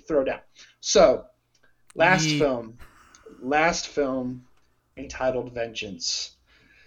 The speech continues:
Speaker 1: <laughs>
Speaker 2: "If you kill Dick, I will cut you off the air right now."
Speaker 1: You can't, you can't do nothing to me, bro. No, I'm not gonna kill Dick. Um, <laughs> so, of course,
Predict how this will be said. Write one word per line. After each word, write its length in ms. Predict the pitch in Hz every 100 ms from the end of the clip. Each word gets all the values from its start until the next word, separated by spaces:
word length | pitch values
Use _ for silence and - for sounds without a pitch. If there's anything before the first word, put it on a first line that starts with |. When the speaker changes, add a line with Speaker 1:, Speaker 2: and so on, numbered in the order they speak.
| - _ -
Speaker 1:
<laughs> 40 | - - - - - - - - _ -
Speaker 2:
"If 180 | 139
you 180 | 147 202
kill 380 | - - 190 208
Dick, 500 | 147 180 131 - - 147
I 160 | 147
will 180 | 135 113 -
cut 300 | 185 185 -
you 100 | 196
off 160 | 175
the 160 | 196 165
air 260 | 160 160 151
right 240 | 170 202 190
now." 320 | 185 165 -
Speaker 1:
You 80 | -
can't, 180 | 302 262
you 100 | 311
can't 300 | - 349 -
do 140 | 339
nothing 320 | 330 320 320 285
to 80 | 294
me, 160 | 277
bro. 380 | 262 294 330 320 254 240 -
No, 200 | 180 151
I'm 60 | 151
not 120 | 147
gonna 140 | 147
kill 160 | - 135
Dick. 360 | 123 104 - - 170
Um, 440 | 175 180 175 - - - 330 - 277
<laughs> 600 | 208 196 - - - -
so, 380 | - 220 214 208
of 140 | 202
course, 400 | 214 208 190 -